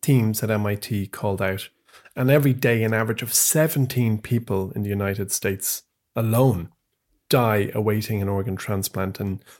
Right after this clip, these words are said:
these people could be saved and loads others helped by a limitless supply of healthy organs. So scientists are genetically engineering pigs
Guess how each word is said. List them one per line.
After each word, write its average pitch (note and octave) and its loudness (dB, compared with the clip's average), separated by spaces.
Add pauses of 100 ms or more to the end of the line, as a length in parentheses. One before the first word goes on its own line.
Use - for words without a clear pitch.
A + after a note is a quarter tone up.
(120)
these A#2 0
people G#2+ -2
could C3 -6
be G2+ -2
saved F#2 -4 (240)
and G#2 -6
loads G#2 -4
others F#2+ -6
helped - -2 (520)
by G2+ 2
a - -4
limitless A2+ 2
supply G#2 0
of G2 -2
healthy A2+ 0
organs. C#3 2 (260)
So B2+ 0
scientists C#3+ 0 (120)
are B2 0
genetically B2 0
engineering G#2+ -2
pigs - -2